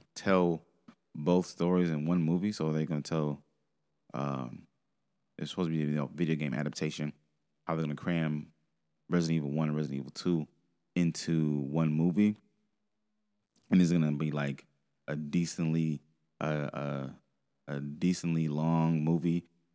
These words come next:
to kinda explain everything or tell the story that needs to be told. Because, you know, y-, when you have those movies where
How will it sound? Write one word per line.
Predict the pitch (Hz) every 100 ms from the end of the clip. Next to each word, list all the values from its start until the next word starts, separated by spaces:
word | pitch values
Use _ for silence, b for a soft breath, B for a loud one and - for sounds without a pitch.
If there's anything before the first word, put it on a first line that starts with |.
| _ -
to | - 78
kinda | - 82 76 73 73 _ _ _ _ _ _ _
explain | 82 78 - 85 85 90
everything | 90 92 92 98 90
or | 73
tell | 73 - 90 85 87 - _ _ _ _ -
the |
story | - 90 87
that | 82
needs | 87 76
to |
be | 73
told. | 78 82 85 95 107 - _ _ _ _ _ _ _ _ _ _ _ _
Because, | - 95 82 B B B _ _ _ -
you | 90
know, | 87
y-, | 85 - -
when | 85 85
you | 87
have | 87 85
those | 82 78
movies | 78 85 80 80 - _ _
where | 82 82 80 78 76 76